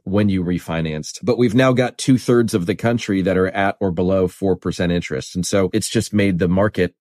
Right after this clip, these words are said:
very challenging. Not a lot of transactions. You know, we're gonna do nationally probably a little over four million transactions this year. It's about two or so million under what we were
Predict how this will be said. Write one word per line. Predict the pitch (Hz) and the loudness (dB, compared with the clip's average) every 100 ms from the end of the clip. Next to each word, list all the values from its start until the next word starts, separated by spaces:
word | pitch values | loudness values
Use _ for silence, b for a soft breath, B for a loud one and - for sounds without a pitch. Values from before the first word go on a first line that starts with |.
| _ _ | _ _
very | - 85 80 78 82 85 _ _ _ | -8 -4 -4 -2 -4 -6 _ _ _
challenging. | - 107 127 120 76 65 62 - | -6 -2 0 0 -2 -6 -14 -12
Not | - 82 85 90 | -6 -2 0 2
a | |
lot | 92 95 | 2 0
of | 90 | -2
transactions. | - 107 98 104 113 - 71 - | -2 0 2 0 -2 -4 -8 -6
You | 80 | -4
know, | |
we're | 85 95 | 0 0
gonna | 101 92 | 0 0
do | 95 92 | 2 2
nationally | 87 92 113 - 101 90 85 82 | 2 0 -2 -2 -2 0 0 -2
probably | - 95 90 90 87 | -2 -2 0 0 0
a | |
little | 92 95 | 0 0
over | 90 87 82 | 0 -2 -4
four | - 101 95 | -2 -2 0
million | 90 92 90 | 0 2 0
transactions | 85 95 87 85 87 - 110 101 | -2 -2 0 0 -2 -2 -2 0
this | 113 - | 0 0
year. | 127 131 110 | 0 2 0
It's | - | 0
about | 95 95 - | -2 -2 -4
two | - 107 104 | -2 0 2
or | 98 | 0
so | 92 110 104 | -2 -2 0
million | 92 98 104 95 | 2 2 2 0
under | 95 98 | 0 0
what | 98 95 101 | 0 -2 -2
we | 98 | -2
were | 90 87 85 | 0 0 -2